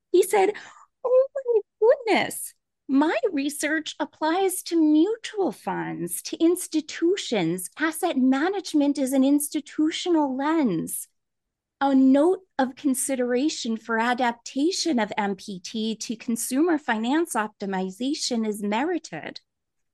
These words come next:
That call to action occurred in nineteen ninety-one, and we stand unresolved in this regard because of non-recognition that there exists a distinction between asset management, which is an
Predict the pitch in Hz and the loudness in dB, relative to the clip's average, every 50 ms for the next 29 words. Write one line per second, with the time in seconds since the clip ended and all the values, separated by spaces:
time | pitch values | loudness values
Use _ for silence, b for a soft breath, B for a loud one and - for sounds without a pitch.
0 | _ _ _ _ _ _ - 240 220 _ _ 269 277 311 381 - - _ - - | _ _ _ _ _ _ -18 -18 -18 _ _ 0 0 2 0 -2 -4 _ -6 -2
1 | - 320 320 349 320 - 311 - _ - 254 285 339 - - - - 359 330 277 | 0 0 0 0 -2 -4 -8 -6 _ -2 -2 -2 -2 -4 -6 -4 0 2 2 2
2 | 233 240 - - 254 247 254 262 254 240 233 214 214 208 202 220 254 302 381 - | 2 0 -4 -2 0 0 0 2 0 0 0 0 0 0 0 2 2 0 0 -2
3 | - 415 381 339 269 233 214 220 208 208 202 208 190 190 190 196 240 294 220 - | -2 0 2 2 4 2 2 0 -2 -2 -4 -6 -8 -6 -4 -2 0 0 0 0
4 | - - 220 B B B B B B B _ _ - 247 240 220 220 240 254 247 | -2 -4 -8 B B B B B B B _ _ 0 0 0 0 -2 -2 -2 -2
5 | - - - - 285 302 320 415 480 440 427 359 285 269 254 226 233 240 233 214 | -4 -4 -4 -2 0 2 2 2 0 0 2 2 4 2 2 2 0 -2 -2 -2
6 | - 226 214 240 294 392 427 370 - 254 220 202 196 190 185 - - 196 202 185 | 0 0 2 2 2 0 -2 -2 -4 -4 -2 -2 -2 -4 -6 -6 -6 -6 -8 -6
7 | 190 202 208 277 349 - 208 - - 185 202 202 - 196 - - - 220 220 208 | -4 -2 0 0 2 0 0 0 -2 -6 -8 -10 -10 -10 -10 -6 -4 -2 -2 0
8 | 226 220 208 190 190 202 208 196 196 190 196 208 247 302 320 262 214 202 196 - | 0 -2 -2 -2 -4 -6 -4 -2 -2 -2 -2 0 0 0 0 2 0 0 -2 -4
9 | - 185 - - 175 175 214 311 - - - - - 185 196 185 - 202 185 185 | -8 -12 -8 -4 -4 -2 -2 -4 -4 -6 -6 -8 -8 -8 -8 -2 0 0 0 0
10 | - - 190 185 190 190 185 185 180 - - 190 247 415 - - _ - - 214 | -2 -4 -4 -2 -2 -4 -4 -6 -8 -6 -4 -4 -4 -4 -6 -12 _ -10 -8 -8
11 | 196 170 185 180 - - - - 190 170 175 - - - 185 175 180 160 - 190 | -6 -6 -8 -10 -10 -10 -8 -6 -4 -4 -4 -6 -6 -4 -4 -4 -4 -6 -8 -10
12 | - - - - 202 208 190 196 190 196 190 b b b b b b _ _ - | -12 -10 -6 -4 -2 0 0 0 -2 -2 -6 b b b b b b _ _ -4
13 | 208 214 226 - - 214 202 - 208 202 202 226 311 427 403 - - - 254 240 | -4 -4 -2 -4 -4 -6 -4 -4 -2 -2 -2 -2 -2 -4 -4 -6 -2 0 0 0
14 | 233 214 - - - 202 196 - - 208 202 190 196 196 | 0 -2 -6 -8 -10 -10 -10 -6 -6 -6 -4 -4 -6 -10